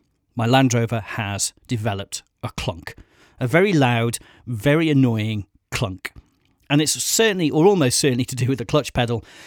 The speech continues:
which means it happens quite a lot on the road between Hadnam and,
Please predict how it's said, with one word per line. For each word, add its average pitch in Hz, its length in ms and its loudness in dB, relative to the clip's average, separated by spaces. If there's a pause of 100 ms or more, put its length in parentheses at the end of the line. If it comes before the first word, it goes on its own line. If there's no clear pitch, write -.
which - 180 -4
means 151 220 4
it - 60 -4
happens - 400 -2
quite 127 320 -6
a 123 60 0
lot 131 360 0 (340)
on 123 120 -2
the 117 80 0
road 117 280 2
between 117 340 -2
Hadnam 107 500 -4 (240)
and, 107 360 -6